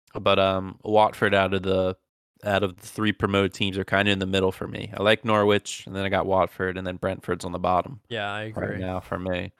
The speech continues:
Speaker 1: So we'll see what they do. Um, they're definitely gonna bring in at least one or two more people, I would have to say.
Speaker 2: Yeah.
Speaker 1: Um,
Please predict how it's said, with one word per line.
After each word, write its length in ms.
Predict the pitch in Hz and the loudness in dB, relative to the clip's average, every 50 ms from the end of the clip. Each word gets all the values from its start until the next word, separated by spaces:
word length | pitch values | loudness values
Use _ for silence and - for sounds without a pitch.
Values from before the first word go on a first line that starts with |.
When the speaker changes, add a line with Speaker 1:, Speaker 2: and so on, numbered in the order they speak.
| _ _ _ _ _ _ _ _ _ _ _ _ - | _ _ _ _ _ _ _ _ _ _ _ _ -10
Speaker 1:
So 420 | - - 92 90 90 92 95 - - | -6 -4 -4 -4 -4 -6 -8 -8 -6
we'll 140 | 104 101 104 | -6 -4 -4
see 320 | - - 123 123 120 120 117 | -4 -2 0 2 2 4 6
what 200 | 110 107 101 - | 6 6 6 6
they 140 | 107 98 98 | 4 2 2
do. 480 | 90 104 104 104 104 107 104 107 - - _ - | 2 4 4 4 4 4 2 0 -4 -12 _ -12
Um, 300 | 101 101 101 92 92 92 | -10 -8 -6 -6 -6 -4
they're 100 | 95 95 | -2 2
definitely 360 | 95 107 104 - 110 98 98 95 | 4 4 4 4 2 -2 0 0
gonna 220 | 95 92 92 90 - - | 0 -2 -4 -6 -8 -8
bring 180 | 104 101 98 | -6 -4 -4
in 100 | 98 95 | -4 -4
at 80 | 95 98 | -2 -2
least 260 | 98 101 - - - | -2 -4 -4 -6 -6
one 160 | 90 92 92 | -4 -2 -2
or 80 | 92 90 | -2 -2
two 180 | - - 92 | -4 -6 -6
more 180 | 92 90 90 - | -2 -2 -2 -2
people, 360 | - - 90 - - - - | -4 -6 -8 -4 -4 -2 -2
I 160 | - - - | 0 0 0
would 140 | - 95 - | 0 0 0
have 180 | 98 92 - - | -2 -4 -4 -6
to 100 | - - | -10 -12
say. 380 | - - - 92 90 90 90 - _ _ _ _ _ _ _ | -6 -4 -4 -2 -2 -4 -6 -8 _ _ _ _ _ _ _
Speaker 2:
Yeah. 140 | - - 147 - - _ | -18 -18 -18 -18 -14 _
Speaker 1:
Um, 420 | - - 87 90 87 - - - | -8 -6 -4 -4 -4 -6 -8 -12